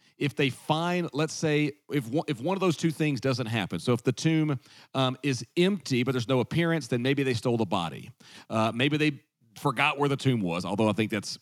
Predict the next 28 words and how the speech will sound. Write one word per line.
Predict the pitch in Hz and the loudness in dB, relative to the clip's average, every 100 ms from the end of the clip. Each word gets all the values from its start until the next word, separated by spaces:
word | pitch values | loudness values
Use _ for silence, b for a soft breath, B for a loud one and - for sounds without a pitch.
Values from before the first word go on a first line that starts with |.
| - | -10
historically | 101 - 117 110 113 113 107 - | -10 -4 -2 0 0 0 0 -4
unlikely. | 123 113 101 95 78 90 - B B 131 | -8 -4 -4 -6 -10 -14 -14 B B -2
If | 143 143 190 | 2 2 0
we | 135 151 | 2 2
have | 143 113 110 _ - | 2 -2 -16 _ -8
Jesus | - 165 165 - | 0 2 0 -2
appearing | 135 - 220 277 196 | -8 -2 0 0 -2
to | 123 | 0
people, | - 101 151 247 254 _ _ _ _ | 0 2 2 2 -2 _ _ _ _
but | - 139 - - | 0 0 0 -6
the | 170 | -4
tomb | - 277 | 0 0
is | 196 | 0
not | 131 107 | -2 -4
empty, | 92 | -4
there's | 104 110 | -4 0
still | 175 | 2
a | 156 | 2
body | 139 202 226 | 2 2 2
there | 123 | 2
people | 107 131 131 | 2 0 0
can | 113 | -2
point | 131 170 - | -2 -4 -4
to, | - 104 | -6 -4
then | 120 | -2
we | 123 | -2
would | 127 120 | -2 -2
say | - 120 117 | 0 2 2